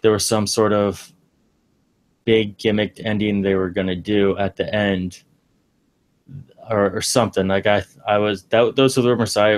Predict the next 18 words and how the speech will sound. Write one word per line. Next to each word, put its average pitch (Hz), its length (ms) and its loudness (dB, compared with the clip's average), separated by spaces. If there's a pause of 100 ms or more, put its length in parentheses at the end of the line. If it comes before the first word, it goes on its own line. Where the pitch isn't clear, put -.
(100)
I 107 80 2
was 107 200 0
hearing 95 240 -2
until 95 260 -2
you 101 140 0
said 95 420 0 (540)
the 101 140 -2
debate. 95 400 -2 (200)
Then 104 160 0
I 95 100 0
thought, 98 300 0
"Oh 110 280 4
yeah, 95 260 0
they 95 100 -4
probably 98 320 0
wanna 92 280 -2 (420)
hook 101 220 -6
people, 92 440 -2